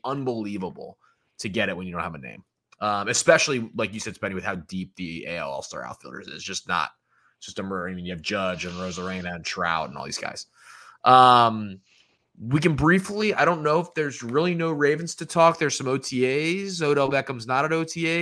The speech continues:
As. There's some Lamar Jackson, or wasn't it O T As? There's some Lamar, Lamar Jackson, Zay Flowers working out. People are excited about those videos.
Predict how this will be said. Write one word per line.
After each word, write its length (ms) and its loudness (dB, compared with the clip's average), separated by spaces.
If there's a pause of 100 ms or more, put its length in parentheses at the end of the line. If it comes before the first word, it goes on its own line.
(140)
As. 120 -4
There's 320 -2
some 380 -6 (360)
Lamar 340 4
Jackson, 840 0
or 60 -4
wasn't 240 -2
it 40 0
O 40 0
T 180 -4
As? 80 -4
There's 160 -6
some 120 -6
Lamar, 340 -2
Lamar 320 -2
Jackson, 640 -2
Zay 200 -4
Flowers 500 -2
working 360 -6
out. 280 -2
People 220 -8
are 40 -4
excited 240 -6
about 200 -8
those 260 0
videos. 680 -2